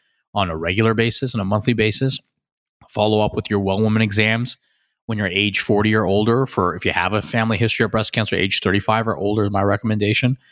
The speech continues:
Annual or biannual mammograms as per your well woman checkups, and continue doing mammograms, ultrasounds,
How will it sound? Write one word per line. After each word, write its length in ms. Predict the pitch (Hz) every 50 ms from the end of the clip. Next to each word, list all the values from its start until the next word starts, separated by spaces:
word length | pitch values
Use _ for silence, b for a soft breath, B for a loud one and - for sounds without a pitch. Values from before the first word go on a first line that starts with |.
| b b b b -
Annual 320 | 101 104 107 110 110 110
or 80 | 107 98
biannual 440 | 90 101 98 104 107 104 107 107 107
mammograms 560 | 104 101 104 110 104 110 110 110 107 - 104
as 100 | 101 -
per 180 | - - 107 101
your 280 | 98 98 98 85 - -
well 180 | 113 107 107 107
woman 240 | 104 101 104 98
checkups, 520 | - - 120 - - 165 - - - - - - _ _ _ _ _ _ -
and 160 | 104 104 104
continue 360 | - 120 110 110 131 139 131 113
doing 280 | 123 143 151 113 95
mammograms, 520 | 95 95 95 92 90 101 92 87 87 85 -
ultrasounds, 720 | - 92 - - - - 101 90 90 85 82 82 -